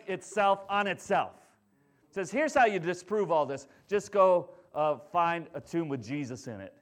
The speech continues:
and then all this is for naught." So he went and researched and researched, came up all the different directions, and he became a believer in Christ. Hugh Ross, an astrophysicist,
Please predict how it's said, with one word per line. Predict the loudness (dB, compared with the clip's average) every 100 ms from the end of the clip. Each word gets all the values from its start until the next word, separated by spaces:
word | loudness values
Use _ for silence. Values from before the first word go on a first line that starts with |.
| _ _ _
and | -10
then | -6
all | 0 2 0
this | -4 -8
is | -14
for | -12
naught." | -12 -12 -16 _ _ _ _ _
So | _ -6
he | -4
went | -4 -6 -8 -10
and | -10 -6
researched | -6 -6 -6 -6 -8
and | -12 -10
researched, | -10 -8 -10 -12 -10
came | -10 -8
up | -4
all | -2
the | -2
different | -6 -6
directions, | -8 -8 -12 -16
and | -18 _ _
he | -12
became | -10 -10 -8 -8 -10
a |
believer | -10 -8 -8 -8
in | -10
Christ. | -6 -6 -6 -12
Hugh | -10 -6
Ross, | 0 2 2 0 -6 _ _
an | -12
astrophysicist, | -8 -8 -6 -6 -4 -4 -4 -8 -12 -14 -18 _